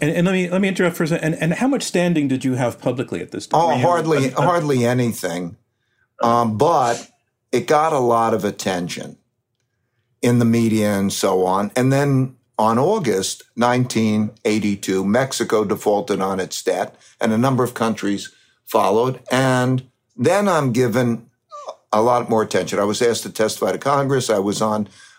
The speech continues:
Speaker 2: a T V show at the time called Wall Street Week, which was a big deal T V show. Okay, because I was right. And I thought that we're gonna have an economic collapse. And I could not have been more wrong.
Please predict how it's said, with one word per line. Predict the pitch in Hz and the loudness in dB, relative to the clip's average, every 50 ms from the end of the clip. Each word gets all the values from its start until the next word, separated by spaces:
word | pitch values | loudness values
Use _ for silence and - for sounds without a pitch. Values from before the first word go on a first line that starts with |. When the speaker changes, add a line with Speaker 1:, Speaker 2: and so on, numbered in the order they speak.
| _ - | _ -2
Speaker 2:
a | 110 104 101 98 98 98 98 95 92 - - | 0 2 2 2 2 2 0 -2 -4 -6 -8
T | - - 156 139 | -4 -2 0 0
V | 117 123 117 | 2 0 0
show | 110 - 120 113 107 | 0 2 2 0 0
at | - - | 0 -4
the | 101 | -6
time | - 113 104 104 101 | -4 -2 -2 -2 -2
called | 95 - 98 95 92 101 | -2 -2 -2 0 0 2
Wall | 107 110 120 113 | 2 2 2 0
Street | - - - 104 101 98 - | -2 -2 -2 -2 -2 -2 0
Week, | 123 131 139 131 131 - | 0 0 0 0 -2 -4
which | - - - - | -6 -6 -6 -6
was | 92 85 - | -8 -8 -8
a | - | -6
big | 87 101 101 98 95 | -4 -4 -2 -2 -2
deal | 104 101 95 92 | -2 -2 -2 -2
T | - - 123 120 | -4 -4 -4 -2
V | 117 123 127 117 | -2 -2 -2 -2
show. | 113 - 117 110 110 107 107 104 - - - - - - _ - | -2 -2 0 2 2 0 -2 -4 -8 -18 -20 -20 -20 -20 _ -4
Okay, | - - 107 - - 104 101 | -2 -2 -2 0 0 -2 0
because | 90 104 101 - 95 82 95 | -2 -4 -4 -4 -4 -2 -2
I | |
was | 95 92 85 98 | -2 -2 0 0
right. | 110 110 110 113 - - | 0 2 0 0 -2 -2
And | 120 110 110 | -2 0 0
I | 107 107 | 0 -2
thought | 104 - - 147 135 135 127 123 117 - - _ _ _ _ _ _ _ | -2 -2 0 0 2 2 2 0 -2 -4 -10 _ _ _ _ _ _ _
that | - 113 110 | 0 0 0
we're | 107 120 | 2 0
gonna | 110 113 120 110 107 | 0 2 2 2 2
have | 110 107 95 | 2 0 0
an | 107 104 | 0 0
economic | 104 104 101 - 104 104 101 101 101 98 - | 0 0 -2 -2 -2 -2 0 0 -2 -4 -4
collapse. | - 107 104 104 95 90 - - - - _ - - | -2 -2 0 0 0 -2 -4 -6 -10 -14 _ -4 -2
And | 123 127 | 0 0
I | 139 156 175 180 | 0 0 0 -2
could | 175 - - - 143 127 107 | -2 -4 -2 -2 0 0 0
not | 110 117 120 127 131 135 131 | 0 2 2 2 2 2 0
have | 120 117 107 92 92 | 0 0 0 0 0
been | 101 104 101 101 | 0 2 2 2
more | 101 101 104 107 107 104 101 | 2 2 2 2 2 2 2
wrong. | 98 98 98 95 87 80 73 - | 2 2 2 2 0 0 -2 -6